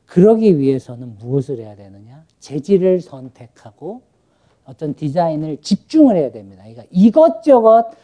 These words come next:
덕지덕지 갖다 붙이는 것은 아름다움을 만드는 조건이 아니다, 방식이 아니다라는 걸 그리스 사람들은 알았어요.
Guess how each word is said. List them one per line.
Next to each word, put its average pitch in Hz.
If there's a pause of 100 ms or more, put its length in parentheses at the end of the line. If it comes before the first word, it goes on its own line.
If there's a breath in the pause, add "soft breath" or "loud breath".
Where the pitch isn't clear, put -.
(180 loud breath)
덕지덕지 226
갖다 -
붙이는 170
것은 170 (240)
아름다움을 170
만드는 135 (140)
조건이 151
아니다, 156 (300)
방식이 170
아니다라는 160
걸 196 (240 loud breath)
그리스 160
사람들은 127
알았어요. -